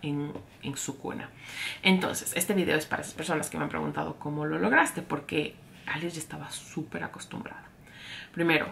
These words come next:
paciencia extrema. Por las primeras dos semanas, Alice se despertaba y a llorar en la cuna.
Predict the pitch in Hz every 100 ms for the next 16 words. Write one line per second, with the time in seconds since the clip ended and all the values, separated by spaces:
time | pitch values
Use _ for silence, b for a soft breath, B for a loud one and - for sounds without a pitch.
0 | - - - - 160 - 165 160 - 190
1 | - - - - - - - - - -
2 | - 151 151 - 151 151 180 185 175 185
3 | 170 151 165 185 - B B B B -
4 | 151 147 151 156 - - - - - -
5 | - 151 185 226 - - - 151 139 -
6 | - 139 143 139 151 - - - -